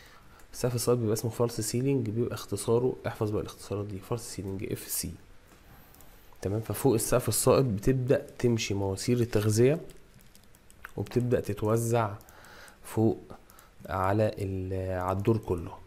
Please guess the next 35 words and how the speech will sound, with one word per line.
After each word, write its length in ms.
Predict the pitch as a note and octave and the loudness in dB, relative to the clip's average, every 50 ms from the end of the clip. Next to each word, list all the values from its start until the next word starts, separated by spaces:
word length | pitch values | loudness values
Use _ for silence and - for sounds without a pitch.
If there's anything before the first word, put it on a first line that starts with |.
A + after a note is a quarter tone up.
| - - - - - - - - | -20 -20 -20 -20 -20 -20 -16 -6
حلو 140 | - - G2+ | -2 -2 0
الكلام. 180 | - A2 G#2 | 0 0 0
ده 80 | G#2 A#2 | 0 0
في 80 | A2+ - | 0 0
حالة 200 | - A#2+ B2 A#2+ A#2+ | 0 0 0 2 2
ايه؟ 160 | B2+ B2+ B2 | 2 2 2
لو 180 | G#2 G#2 G#2 A2+ | 2 0 0 -2
انت 140 | A2+ A2+ | -2 -2
في 140 | A2+ - G#2+ | -4 -6 -6
مستشفى 560 | G2 - - - A2+ A2+ - - - B2 B2 C3 - - - - G#2+ | -8 -8 -8 -8 -8 -8 -8 -8 -8 -8 -8 -8 -10 -18 -12 -6 -4
او 260 | G2+ G2+ G2+ G2+ G2 | -2 -2 0 -2 -4
في 260 | G2 - - G#2 G2+ | -6 -6 -4 -4 -2
مدرسة 540 | G2 G2+ F#2+ F#2+ G2 G2+ G#2 G#2 - A#2 A#2 - - - - - - - - - - - - - - - - | -2 -2 -2 -2 -2 -4 -4 -4 -4 -6 -8 -8 -10 -20 -20 -20 -20 -20 -20 -20 -20 -20 -20 -20 -18 -10 -6
او 340 | G2+ G2+ G2+ G2+ G2+ G2+ G2 | -2 -2 0 0 0 -2 -4
في 180 | G2 - - G#2 | -4 -6 -10 -12
حتة 420 | - - C3+ - - - A2+ - - - - - - | -8 -6 -8 -6 -2 -2 -2 -2 -4 -8 -16 -20 -16
فيها 360 | - - B2 B2+ A#2+ C3 - - | -10 -6 -4 -4 -4 -4 -6 -8
اكتر 420 | C3 - - - - A2 G2+ G2+ | -10 -12 -12 -8 -6 -4 -4 -2
من 200 | G2 G2 G2 F#2+ - | -2 -2 -4 -4 -6
application 840 | - F#2+ G2 G#2 G#2 G2+ G2 - - B2+ C#3 - - C#3 C#3 C3+ C3+ C3+ - - - - - - | -6 -6 -6 -4 -4 -6 -6 -4 -4 -4 -2 -2 0 0 2 2 0 -2 -4 -10 -18 -16 -12 -12
محتاج 380 | G#2 - - - - B2+ A2+ A2 | -12 -12 -10 -4 -2 -2 0 0
مية، 340 | G#2 G2+ F#2+ F#2 F#2 E2+ - - - - - G#2 | -2 -2 -4 -4 -6 -6 -10 -12 -16 -14 -14 -12
مش 160 | - - - | -10 -6 -4
مجرد 360 | G2+ G2 G#2+ A2 A2+ A#2 A2+ | -2 0 0 2 2 0 -2
حمامات 540 | A2+ - - - G2+ G2 F#2+ F#2+ G2 G2+ G2 | -4 -6 -8 -6 -6 -6 -4 -4 -4 -6 -8
فقط. 520 | - - - - - - - - - - - - - - - - - - - - - - - | -8 -12 -16 -18 -18 -20 -20 -20 -20 -20 -20 -20 -20 -20 -18 -18 -18 -18 -18 -20 -18 -14 -6
على 220 | - - A2+ B2+ B2 | -2 0 2 2 2
سبيل 300 | - - A2 A2+ A#2 A2 | 2 2 2 2 4 2
المثال 360 | G#2 F#2+ F2+ - - - - - - - - - - - - - - - - - - - - - G#2 | 2 0 -2 -6 -8 -14 -16 -18 -20 -20 -20 -20 -20 -20 -20 -20 -20 -20 -20 -20 -20 -20 -8 -2 0
انا 140 | G#2+ G#2+ | 2 2
عندي 300 | F#2 G2 A2+ A2 G#2 G2+ | 4 4 2 2 2 2
هنا 80 | G#2 G#2 | 2 2
اهو 120 | G2 G#2+ | 2 2
ده 120 | G#2+ G#2+ G2+ | 2 2 2
مشروع 560 | G2+ G2 G2 - - - G#2 A2+ A#2+ A#2 A#2 | 0 0 -4 -4 -4 -2 0 0 0 -4 -6